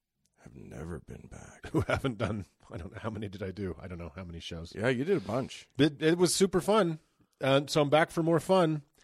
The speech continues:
Speaker 2: And, uh, a fun thing to start with
Speaker 1: Yeah.
Speaker 2: is, uh, there is a presidential campaign, uh,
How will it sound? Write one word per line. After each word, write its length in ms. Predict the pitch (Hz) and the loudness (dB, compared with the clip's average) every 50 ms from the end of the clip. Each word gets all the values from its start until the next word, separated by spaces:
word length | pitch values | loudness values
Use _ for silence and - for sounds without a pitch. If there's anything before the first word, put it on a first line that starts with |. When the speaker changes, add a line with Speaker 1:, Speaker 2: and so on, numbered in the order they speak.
| _ _ - - _ _ _ _ _ | _ _ -20 -20 _ _ _ _ _
Speaker 2:
And, 360 | - 139 127 131 131 131 131 127 | -2 0 2 2 2 4 6 6
uh, 200 | 127 127 127 127 | 6 8 8 6
a 40 | 123 | 4
fun 260 | - - 151 180 220 | 4 4 4 4 6
thing 220 | 214 - 165 139 123 | 4 4 2 2 2
to 60 | - | 0
start 280 | - - 147 180 180 123 | 2 4 6 6 6 4
with 280 | 107 92 107 110 - - | 0 -2 -4 -4 -4 -4
Speaker 1:
Yeah. 300 | 113 113 113 110 127 147 | 0 2 2 4 4 4
Speaker 2:
is, 360 | 131 123 123 120 113 107 - - | 6 4 4 4 2 0 -4 -2
uh, 680 | - 117 113 110 110 107 107 107 107 107 104 104 110 - | 0 0 2 2 2 2 2 2 2 2 0 0 -2 -4
there 300 | - 113 120 123 127 143 | 0 4 6 8 8 8
is 360 | 143 135 120 120 117 117 107 117 | 8 6 6 6 6 4 2 -2
a 40 | |
presidential 560 | - - 127 117 120 117 117 117 - - 120 107 | -2 -2 -2 -2 0 0 -2 -2 0 0 -2 -2
campaign, 680 | - - 120 113 104 - 123 110 107 113 120 131 135 - _ _ _ _ _ _ _ _ _ _ _ _ | 0 -2 -2 -2 0 0 0 0 0 0 0 -2 -6 -8 _ _ _ _ _ _ _ _ _ _ _ _
uh, 320 | - 110 101 101 98 98 | -2 -2 0 0 0 -2